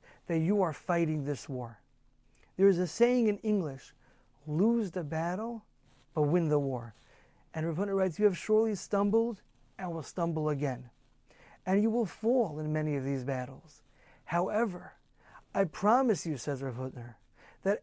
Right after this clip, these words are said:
after you have lost these battles, you will emerge with the wreath of victory on your head." Why?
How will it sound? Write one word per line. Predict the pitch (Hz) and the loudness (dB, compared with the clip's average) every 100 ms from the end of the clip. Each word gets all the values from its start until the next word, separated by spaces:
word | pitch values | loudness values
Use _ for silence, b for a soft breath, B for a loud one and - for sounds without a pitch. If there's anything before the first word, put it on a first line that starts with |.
| _ | _
after | 208 220 233 233 | -4 -2 -2 0
you | 220 | 2
have | 185 165 | 2 0
lost | 175 185 208 - | -2 0 -2 -4
these | 190 165 | -4 -4
battles, | 147 160 160 185 247 247 - B B B - | -2 -2 -2 -2 -2 -4 -8 B B B -6
you | 147 196 285 | -2 4 4
will | 285 269 220 | 4 4 4
emerge | 180 170 190 254 240 - b b b | 4 4 4 2 -2 -10 b b b
with | 180 - | 0 2
the | 170 | 0
wreath | 151 185 233 208 _ - | 2 2 2 0 _ -6
of | 175 | -6
victory | 143 180 190 - 175 185 | -2 -2 -2 -4 -2 -2
on | 165 156 151 | -4 -6 -4
your | 139 | -6
head." | 123 139 120 - b b b - | -6 -8 -10 -16 b b b -8
Why? | 147 151 160 196 | -4 -2 -2 -6